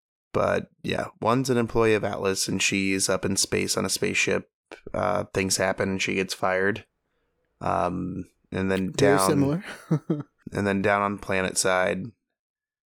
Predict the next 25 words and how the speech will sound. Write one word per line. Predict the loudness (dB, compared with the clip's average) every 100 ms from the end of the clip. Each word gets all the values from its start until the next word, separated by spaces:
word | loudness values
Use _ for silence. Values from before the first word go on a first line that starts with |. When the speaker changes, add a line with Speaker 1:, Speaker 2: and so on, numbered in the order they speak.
| _ _ -4
Speaker 1:
there's | 0 2 2 0 -2 -4
her | -4 -6
brother, | 0 2 2 2 2 0 -2 _ _ _ _ _ _ _ _ _
who's | 0 2 2
kind | 0 0 0
of |
like | -2 0
a | -2 -2 -10 _ _ _ _ _ _ _ _ _ -6
wheeler | 2 4 4
and | 2 0
dealer, | 0 2 2
trying | 0 -2
to | -2
be, | -2 -2 -4 -10 _ _ _ _ _ _ _ -10
say, | -2 0
like, | 0
an | -4
influencer, | -8 -4 -4 -4 -2 0 0 -2
but, | 0 -2 -2 -4
um, | -2 0 -4 -8 _ _ -8
just | -6
trying | -2 -2
to | -2
be | -6 -8 -4
a | -4